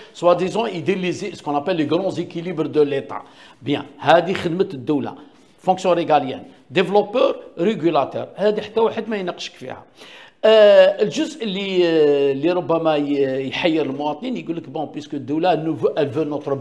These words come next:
bien"، يعني هي تبحث عن رفاهيتنا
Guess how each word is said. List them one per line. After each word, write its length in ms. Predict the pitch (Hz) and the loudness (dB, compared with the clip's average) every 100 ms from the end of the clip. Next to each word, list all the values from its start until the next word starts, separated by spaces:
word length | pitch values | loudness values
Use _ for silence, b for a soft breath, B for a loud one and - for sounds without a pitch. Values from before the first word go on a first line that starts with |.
| 135 | -2
bien"، 140 | 143 B B - | -4 B B -8
يعني 200 | 123 143 | -6 -4
هي 200 | 139 151 | -2 -2
تبحث 420 | 147 135 - - | -4 -6 -6 -4
عن 120 | 135 | -4
رفاهيتنا 960 | 143 143 151 135 139 127 127 123 202 - | -2 -2 -2 -2 -2 -6 -6 -6 -4 -6